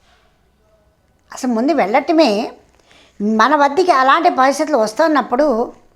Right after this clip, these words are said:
నేర్పుగా, ముభావంగా ఉన్న విషయాలని పరిశీలన చేసుకుంటూ జాగ్రత్తగా ఉండటమే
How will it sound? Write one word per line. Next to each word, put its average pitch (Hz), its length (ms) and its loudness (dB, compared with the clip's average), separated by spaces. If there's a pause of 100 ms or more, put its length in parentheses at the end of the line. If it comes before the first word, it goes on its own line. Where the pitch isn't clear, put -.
(1120)
నేర్పుగా, 302 760 2
ముభావంగా 269 1000 0 (580)
ఉన్న 339 300 2
విషయాలని 277 960 0 (300)
పరిశీలన 311 640 0
చేసుకుంటూ 247 560 -4
జాగ్రత్తగా 233 560 -2
ఉండటమే 220 640 -6